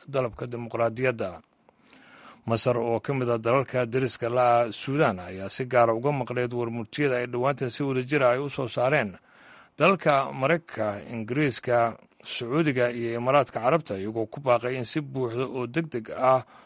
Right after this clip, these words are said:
loo soo celiyo dowladdii ku meel gaarka ahayd ee rayidka ay hogaaminayeen iyo hay-adaha dowladda. Bayaankaas ayaa sidoo kale dhiirigelinaya in la sii daayo dhammaanba dadka xiran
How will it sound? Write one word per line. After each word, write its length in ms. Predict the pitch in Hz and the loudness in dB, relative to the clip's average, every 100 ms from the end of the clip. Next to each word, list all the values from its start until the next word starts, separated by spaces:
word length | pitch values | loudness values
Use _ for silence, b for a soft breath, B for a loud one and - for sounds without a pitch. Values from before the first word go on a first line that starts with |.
| B | B
loo 160 | 135 175 | 0 2
soo 200 | - 139 | 2 -2
celiyo 640 | 104 110 113 127 120 117 120 | -2 -4 0 2 2 -2 -6
dowladdii 580 | 113 117 127 135 127 123 | -4 -2 -2 -4 -4 -6
ku 100 | 123 | -6
meel 200 | 123 123 | -6 -2
gaarka 380 | 156 143 - 113 | 2 2 0 -6
ahayd 320 | 101 123 120 | -4 -6 -4
ee 1300 | 123 117 - - - - _ - 117 113 113 117 117 107 | -4 -4 -8 -20 -20 -20 _ -4 0 2 0 0 -2 0
rayidka 400 | 151 139 - 123 | 2 2 0 -2
ay 80 | 120 | -2
hogaaminayeen 920 | 113 117 120 147 143 139 127 110 104 _ | -2 -2 -2 0 0 2 2 0 -8 _
iyo 360 | - 131 123 117 | -6 -2 -2 -2
hay-adaha 1000 | 123 120 123 117 113 113 110 110 98 131 | -2 0 2 2 4 4 4 0 -2 -8
dowladda. 540 | 117 131 143 123 95 - B B B B | -2 2 4 2 -2 -10 B B B B
Bayaankaas 440 | 110 120 123 117 | 2 4 4 4
ayaa 180 | 113 113 | 2 -2
sidoo 240 | 104 143 120 | 0 -2 -2
kale 200 | 123 117 | -2 -4
dhiirigelinaya 720 | 120 120 135 147 139 113 120 | -6 -6 -4 -2 -2 0 0
in 80 | 123 | 0
la 60 | |
sii 240 | 110 - 160 | -2 -2 -2
daayo 300 | 131 113 117 | 0 0 0
dhammaanba 840 | 113 120 117 135 143 123 117 113 | -4 -4 0 0 4 4 4 2
dadka 440 | 110 160 165 - 123 | 0 -2 -2 -6 -10
xiran 460 | - 110 131 123 | -6 0 0 0